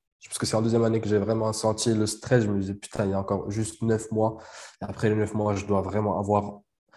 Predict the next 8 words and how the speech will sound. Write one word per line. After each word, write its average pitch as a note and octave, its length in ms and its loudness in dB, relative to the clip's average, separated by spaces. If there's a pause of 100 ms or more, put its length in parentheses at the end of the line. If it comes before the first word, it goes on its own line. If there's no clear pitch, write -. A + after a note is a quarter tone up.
(400)
au C3+ 100 6
moins C3 200 8
de A#2 100 2
quoi A2+ 220 2
vivre A#2+ 320 0
avec G#2 220 -2
cette - 140 -8
activité. G#2 500 -2